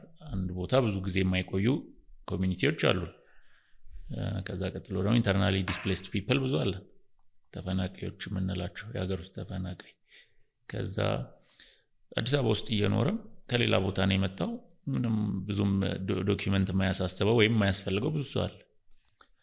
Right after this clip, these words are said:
ሶ በ-፣ barrier to entry የሌለው ስ-፣ እንትን ነው። ኢንክሉዥን ኢምፖርታንት ስለሆነ ማለት ነው።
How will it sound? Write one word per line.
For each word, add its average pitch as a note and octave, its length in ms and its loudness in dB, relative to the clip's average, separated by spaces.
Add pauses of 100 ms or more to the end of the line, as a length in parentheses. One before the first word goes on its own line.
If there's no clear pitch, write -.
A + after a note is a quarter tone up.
(300)
ሶ - 80 -8 (480)
በ-፣ A2 300 -2
barrier A2 400 0
to - 180 -10
entry A2+ 380 0 (640)
የሌለው G2+ 600 2 (160)
ስ-፣ A2 180 -2 (300)
እንትን G2 280 -4
ነው። F#2 120 -4 (220)
ኢንክሉዥን A#2+ 460 6
ኢምፖርታንት G2+ 480 4
ስለሆነ F#2+ 400 4
ማለት G2+ 320 0
ነው። - 160 -16